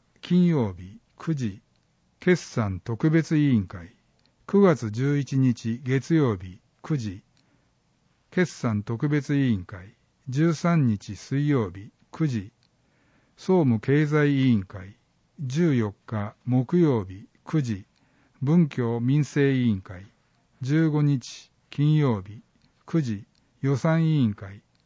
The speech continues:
補正予算。二十二日金曜日、十時、本会議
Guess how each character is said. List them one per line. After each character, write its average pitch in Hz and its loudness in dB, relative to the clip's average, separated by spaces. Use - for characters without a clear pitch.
補 135 -4
正 151 2
予 143 2
算。 110 -10
二 180 4
十 139 2
二 127 2
日 113 -4
金 156 2
曜 135 2
日、 98 -16
十 135 0
時、 101 -12
本 165 0
会 139 -2
議 95 -16